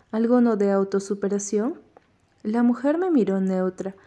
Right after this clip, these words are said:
ambos con una actitud de no dar el brazo a torcer. Pensé que ella sería la primera en tomar asiento,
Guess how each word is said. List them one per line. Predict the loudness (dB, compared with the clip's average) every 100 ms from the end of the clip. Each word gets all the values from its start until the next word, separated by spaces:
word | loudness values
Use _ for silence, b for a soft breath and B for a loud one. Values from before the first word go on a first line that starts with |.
| b b -6
ambos | -2 0 0 -4
con | -4 0
una | 0
actitud | 0 -4 -4 2 2
de | 2
no | 2 0
dar | 0
el | 0 -2
brazo | -4 -4 -2
a | 0
torcer. | -2 -2 -4 -6 -6 b b b b -4
Pensé | -2 -2 -2
que | 0 2
ella | 2 0
sería | -2 -2 0 0
la | -2
primera | 0 0 2 0 0
en | -2
tomar | -2 -2 -2
asiento, | -4 -4 -4 -4 -6